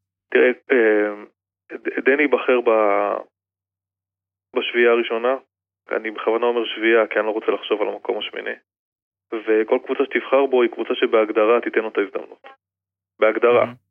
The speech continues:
Speaker 1: בסדר? אה, כי היא בחרה בו. אה, אני חושב ש-, שהפילוח של איפה יותר מתאים לו, כלומר, אם אנחנו מדברים על הקבוצה,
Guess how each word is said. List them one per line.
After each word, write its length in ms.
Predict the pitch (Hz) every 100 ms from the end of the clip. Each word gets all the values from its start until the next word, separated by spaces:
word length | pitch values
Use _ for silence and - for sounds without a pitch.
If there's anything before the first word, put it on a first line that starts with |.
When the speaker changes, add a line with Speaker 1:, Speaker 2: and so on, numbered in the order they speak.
| _ _ _ _ _ _
Speaker 1:
בסדר? 200 | 110 127 - _ _ _ _ _ _
אה, 100 | 110
כי 140 | -
היא 60 | 110
בחרה 320 | 104 - 147
בו. 180 | - - _ _ _ _ _ _ _ _ _ -
אה, 760 | 110 107 107 104 104 104 104 101 101 _ _ _ _ _ _ _ _ - -
אני 140 | - -
חושב 240 | - -
ש-, 460 | 160 - 151 - -
שהפילוח 1000 | 117 110 104 110 110 - 113 123 160 -
של 200 | - 120
איפה 180 | 135 147
יותר 180 | 131 131
מתאים 380 | 113 - 143
לו, 220 | 127 117 113
כלומר, 240 | 107 107
אם 100 | 113
אנחנו 560 | 117 113 123 113 107 110 - _ _ _ -
מדברים 500 | 113 113 113 120 117
על 160 | 110
הקבוצה, 580 | 104 107 - - 107 -